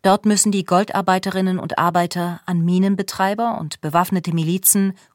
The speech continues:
hohe Abgaben zahlen. Und sie bekommen von den Zwischenhändlern auch nur wenig Geld für ihr Gold.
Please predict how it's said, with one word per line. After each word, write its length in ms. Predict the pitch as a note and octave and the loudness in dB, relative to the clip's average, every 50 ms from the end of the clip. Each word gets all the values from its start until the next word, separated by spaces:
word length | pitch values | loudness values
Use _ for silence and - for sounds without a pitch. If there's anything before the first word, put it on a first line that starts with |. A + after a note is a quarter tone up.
| - - | -6 -2
hohe 300 | A#3 A3+ G#3+ G3+ - - | 0 0 0 0 0 -2
Abgaben 480 | A#3+ A3+ - _ - D3 D3 D#3 D#3 | -4 -4 -4 _ -4 -4 -4 -4 -4
zahlen. 480 | - - - - - D3 E3+ E3+ E3 - _ _ - - - - - _ _ _ _ | -4 -4 -4 -4 -8 -8 -10 -10 -14 -14 _ _ -20 -20 -20 -20 -20 _ _ _ _
Und 140 | - G3 G3+ | -4 -2 0
sie 80 | - F#3+ | 0 0
bekommen 360 | G3 F#3+ - A3+ B3 C#4+ D4 | -2 0 0 0 0 0 0
von 140 | - - G3 | -2 -2 -2
den 180 | F3+ E3+ D3+ | -2 -2 -2
Zwischenhändlern 800 | - - - G3 G3+ - A3 G#3 G3+ G#3+ G#3+ G3+ G#3 G#3 G#3 G#3 G#3 | -4 -2 -2 -2 -2 0 0 0 0 0 -2 -2 -2 -2 -2 -2 -2
auch 240 | - F#3+ G3 - - | -2 -4 -4 -2 -2
nur 180 | G#3 G3+ F#3+ - | -2 -2 0 0
wenig 380 | F#3+ F#3+ F#3+ G3 G3 - - | 0 2 2 2 0 -2 -4
Geld 260 | - D#3 C3+ B2+ - | -4 -4 -4 -6 -10
für 140 | - - - | -12 -10 -8
ihr 160 | F2+ F2 C#3 | -6 -6 -6
Gold. 400 | - - C#3 B2+ - - - - | -4 -4 -6 -6 -6 -10 -12 -14